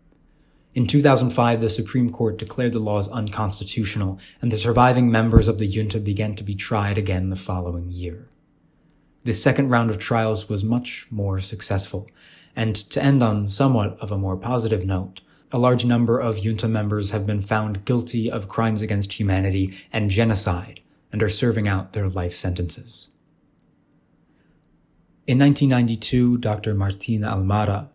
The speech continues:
a Paraguayan civil rights activist who had been imprisoned by the Stroessner dictatorship, made a shocking discovery.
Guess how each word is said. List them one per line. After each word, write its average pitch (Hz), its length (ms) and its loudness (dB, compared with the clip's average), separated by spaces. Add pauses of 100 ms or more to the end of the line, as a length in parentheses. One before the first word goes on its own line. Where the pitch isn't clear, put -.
a - 60 -10
Paraguayan 110 680 4
civil 101 320 2
rights 117 300 2
activist 113 640 0
who - 140 0
had 107 160 2
been 113 160 -2
imprisoned 110 720 2
by 101 120 -2
the 98 100 -2
Stroessner 110 540 0
dictatorship, 101 760 -2 (280)
made 120 360 2
a 131 80 0
shocking 107 640 -2
discovery. 92 640 -6